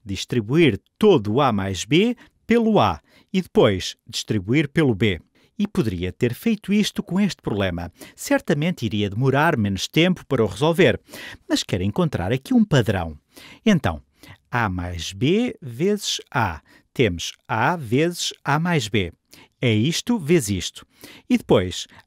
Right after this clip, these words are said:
A mais B vezes menos B. Isto é menos B vezes A mais B. Então, apliquei a propriedade distributiva uma vez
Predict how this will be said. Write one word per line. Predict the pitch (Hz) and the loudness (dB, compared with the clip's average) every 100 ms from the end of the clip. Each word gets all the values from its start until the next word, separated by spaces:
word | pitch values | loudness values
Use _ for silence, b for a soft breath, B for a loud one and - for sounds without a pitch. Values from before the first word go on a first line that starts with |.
| - | -4
A | 131 104 | 0 0
mais | 95 110 113 - | 2 0 0 2
B | 160 240 - | 2 2 0
vezes | - 95 147 208 - - - | -8 2 4 4 2 -6 -4
menos | 104 151 214 120 | 2 4 4 2
B. | 98 113 87 - _ b b b 120 | 2 0 0 -8 _ b b b -6
Isto | 107 - 123 | -6 -4 0
é | 98 | 0
menos | 92 104 202 202 131 | 0 0 2 2 0
B | 143 190 - | 2 2 2
vezes | 104 95 135 175 170 220 - - | -4 0 2 2 0 -2 -2 -6
A | 196 208 | -2 2
mais | 180 117 | 2 2
B. | 90 101 - _ B B B B | 0 -4 -6 _ B B B B
Então, | 208 - 98 | 0 2 -2
apliquei | - 156 143 107 | 0 -2 0 0
a | 104 | 2
propriedade | 135 - 170 120 92 | 0 0 0 0 -2
distributiva | - - 175 143 226 240 214 | -4 -4 -4 -2 2 4 6
uma | 165 123 | 4 4
vez | 104 90 - | 2 -2 -4